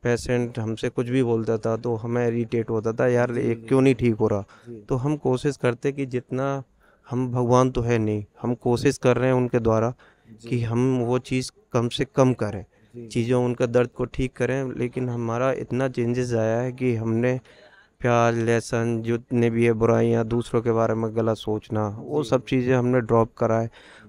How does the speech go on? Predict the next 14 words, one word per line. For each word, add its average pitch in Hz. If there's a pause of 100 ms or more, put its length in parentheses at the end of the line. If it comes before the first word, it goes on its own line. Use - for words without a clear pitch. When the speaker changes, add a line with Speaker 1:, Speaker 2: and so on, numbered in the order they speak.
Speaker 1:
अब 107
Speaker 2:
जी। 113
Speaker 1:
जो 123
भी 131
है, 123
हमने 120
सन 117
दो 120
हज़ार 120
सोलह 120
में 123
महाकुंभ 113
गए 110
थे, 101